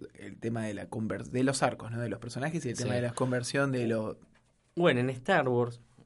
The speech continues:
Speaker 1: Ahí va.
Speaker 2: eh, acá acaparo otra vez un rato más el micrófono, pero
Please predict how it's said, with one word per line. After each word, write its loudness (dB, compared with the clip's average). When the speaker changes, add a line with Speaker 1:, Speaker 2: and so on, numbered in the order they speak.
Speaker 1:
Ahí 0
va. 2
Speaker 2:
eh, -4
acá -2
acaparo 2
otra -2
vez -2
un -2
rato 0
más -2
el -2
micrófono, 0
pero -4